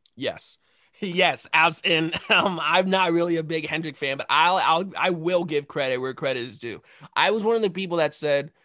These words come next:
that William Byron was gonna have an awful year and he was gonna be out of the ride by the end of this year. I was one of the guys, right? I said, like, "Ah, Bowman might get one win and then that's it, bounce out of the rounds of sixteen."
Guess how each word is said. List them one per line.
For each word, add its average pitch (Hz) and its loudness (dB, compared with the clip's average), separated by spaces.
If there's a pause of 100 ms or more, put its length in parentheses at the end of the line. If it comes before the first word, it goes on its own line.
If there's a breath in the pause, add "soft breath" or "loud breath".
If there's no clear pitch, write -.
(160)
that 123 -4
William 165 0
Byron 143 4
was 123 -8
gonna 131 -6
have 117 -4
an 110 -2
awful 123 -2
year 120 -2
and 113 -4
he 120 -8
was 120 -10
gonna 120 -8
be 113 -4
out 113 4
of 120 -4
the 127 -6
ride 104 2
by 107 -2
the 110 -8
end 107 -6
of 110 -10
this 113 -12
year. 107 -4
I 117 4
was 147 0
one 185 0
of 180 -6
the 175 -8
guys, 165 6
right? 151 4
I 139 6
said, 143 4
like, 143 4
"Ah, 202 6
Bowman 160 2
might 127 2
get 123 -2
one 98 -4
win 107 -4
and 107 -6
then 90 -6
that's 92 -2
it, 107 -2
bounce 101 -2
out 117 -2
of 107 -4
the 104 -4
rounds 101 -6
of - -16
sixteen." - -12